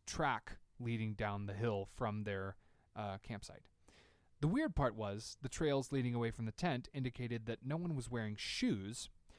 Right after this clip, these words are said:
and a lot of the clothing that the people were encouraged to wear in the negative twenty degree Fahrenheit conditions were in the tent.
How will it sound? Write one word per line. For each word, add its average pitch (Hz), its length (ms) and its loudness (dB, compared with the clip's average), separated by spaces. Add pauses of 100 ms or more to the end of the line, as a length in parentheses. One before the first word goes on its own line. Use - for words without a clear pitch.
(180)
and 156 160 0
a 131 40 6
lot 175 480 4
of 120 260 0
the 117 200 0
clothing 143 680 4 (100)
that 120 100 0
the - 60 -4
people 113 460 -2 (100)
were 104 640 0 (340)
encouraged 143 560 4
to 139 80 4
wear 110 320 4
in 135 80 2
the 117 80 2
negative 110 480 0
twenty 110 300 0
degree 110 320 0
Fahrenheit 104 540 0
conditions 104 640 -4 (180)
were 104 320 2 (240)
in 123 200 0
the 107 80 -6
tent. - 360 -4